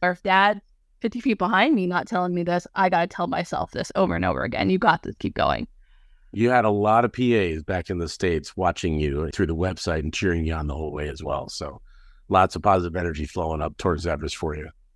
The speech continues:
Speaker 1: Thank you. I appreciate that.
Speaker 2: Well, Vanessa, before we go, we always like to offer our guests a chance to offer any last insights that they have, or if there's something we didn't cover that you'd like to cover.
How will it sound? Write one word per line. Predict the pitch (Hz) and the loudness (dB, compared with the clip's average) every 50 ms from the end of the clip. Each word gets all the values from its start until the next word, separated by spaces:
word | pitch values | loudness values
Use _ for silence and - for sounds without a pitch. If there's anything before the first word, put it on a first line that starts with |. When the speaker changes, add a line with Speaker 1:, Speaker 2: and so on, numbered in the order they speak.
| - _ - - | -20 _ -4 0
Speaker 1:
Thank | 185 190 190 185 - - | 2 2 2 2 0 -2
you. | - - | -2 -2
I | - - | 0 -2
appreciate | - 214 - 190 175 - - - - - | -2 0 0 -2 -2 0 -2 -4 -2 -2
that. | - 95 - - - - _ _ - _ _ _ _ _ _ _ _ _ _ _ _ - | -2 -2 -2 -4 -8 -14 _ _ -20 _ _ _ _ _ _ _ _ _ _ _ _ 2
Speaker 2:
Well, | 147 156 143 | 4 4 4
Vanessa, | 160 147 151 151 160 - - 160 139 | 4 2 4 4 4 4 2 2 2
before | 110 127 135 - - 175 | 2 -2 -2 0 2 2
we | 165 165 | 2 2
go, | 123 - 131 117 113 | 2 4 4 4 4
we | 113 120 | 4 4
always | 117 117 110 104 | 4 4 2 2
like | 117 107 - | 0 0 0
to | - 117 | 0 0
offer | 107 101 - 110 | 0 0 0 -2
our | 107 95 | -2 0
guests | 87 110 107 101 - - | 0 0 0 0 -2 -6
a | 98 | -6
chance | - - 107 104 98 - - | -2 0 0 0 -2 0 0
to | 110 101 95 101 95 101 | 0 2 2 0 -2 -2
offer | - 110 107 104 - 113 | 2 2 2 4 4 2
any | 107 107 113 117 110 | 2 4 2 2 2
last | 107 107 107 107 101 - - | 2 4 4 4 2 2 0
insights | 113 107 98 - - 110 101 92 - | 0 0 0 0 0 0 0 0 -2
that | - 98 - | -6 -4 -2
they | 107 101 | 0 0
have, | 92 107 117 113 117 117 113 107 98 | 2 0 0 2 2 2 0 0 0
or | 101 95 92 92 | -2 -2 -2 -2
if | 87 - | -4 -4
there's | - 104 98 90 80 - | -4 -4 -4 -4 -2 -2
something | 117 110 98 107 98 | -2 -2 -2 -2 -2
we | 98 98 | -2 0
didn't | 82 101 98 104 113 101 | 0 0 2 2 2 2
cover | - - 110 98 101 | 2 2 2 2 0
that | 95 90 | -2 -2
you'd | 92 87 | -2 -2
like | 92 95 95 - | -2 -2 -2 -2
to | 107 | -4
cover. | 92 - 98 98 87 92 87 | -2 -2 -2 -2 -2 -4 -6